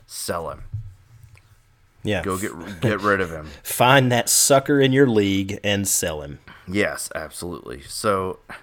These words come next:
Speaker 1: as the season progresses, you're gonna see DeAndre Swift coming in more and more. And then at that point, Kerryon Johnson is going to die on your roster.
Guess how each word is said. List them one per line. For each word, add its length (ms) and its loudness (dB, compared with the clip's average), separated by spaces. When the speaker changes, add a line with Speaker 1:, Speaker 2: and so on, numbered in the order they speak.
Speaker 1:
as 140 0
the 80 -10
season 320 -8
progresses, 580 -4
you're 140 -8
gonna 140 -6
see 180 -8
DeAndre 420 -4
Swift 300 -8
coming 260 -6
in 80 -6
more 260 -8
and 80 -6
more. 340 -10
And 160 -4
then 100 -4
at 100 -10
that 240 -4
point, 280 -6
Kerryon 380 -4
Johnson 380 -8
is 80 -12
going 220 -10
to 60 -16
die 280 -4
on 100 -6
your 140 -12
roster. 560 -12